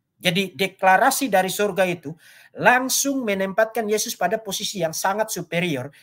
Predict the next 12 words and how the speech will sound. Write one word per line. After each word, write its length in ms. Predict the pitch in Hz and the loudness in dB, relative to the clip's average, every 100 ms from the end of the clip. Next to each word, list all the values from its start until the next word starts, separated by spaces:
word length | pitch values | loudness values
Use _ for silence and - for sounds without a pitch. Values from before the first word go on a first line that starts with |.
| _ | _
di 160 | _ 135 | _ 0
atas 400 | 170 170 175 180 | 2 2 -2 -2
Musa 320 | 208 202 185 | -2 2 2
dan 160 | 160 160 | 4 2
Elia. 480 | 147 185 175 120 107 _ _ _ - | 0 -2 -2 -4 -8 _ _ _ -2
Karena 160 | 165 | 0
sekarang 480 | 175 180 202 220 196 | 0 0 2 2 4
Bapa 240 | 208 - 180 | 2 4 2
bilang, 400 | 175 185 175 170 _ | 2 -2 -4 -10 _
"Listen 880 | 117 139 185 208 - 185 156 127 104 _ _ _ _ _ _ | -10 -6 -4 -4 -2 0 0 -2 -12 _ _ _ _ _ _
to 160 | 151 147 | -6 -4
him. 240 | 156 120 | -4 -6